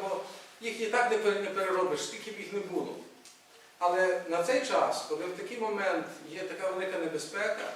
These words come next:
ми можемо знайти хоча б там кілька хвилин чи кілька десять хвилин, щоб піднести свій голос до Бога, щоб піти за Ним,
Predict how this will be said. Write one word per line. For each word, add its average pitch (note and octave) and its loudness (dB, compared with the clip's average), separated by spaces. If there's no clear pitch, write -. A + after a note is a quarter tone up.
ми D#3+ -4
можемо E3+ -2
знайти D3+ -2
хоча E3+ -4
б C#3 -4
там D3 -6
кілька D#3+ -6
хвилин D#3 -4
чи C3+ -14
кілька C#3+ -10
десять C#3 -4
хвилин, D#3 -6
щоб C3+ -12
піднести D3 -6
свій C3 -8
голос A#2+ -12
до - -12
Бога, E2 -12
щоб C#3 -6
піти F3+ -2
за D#3 0
Ним, - -6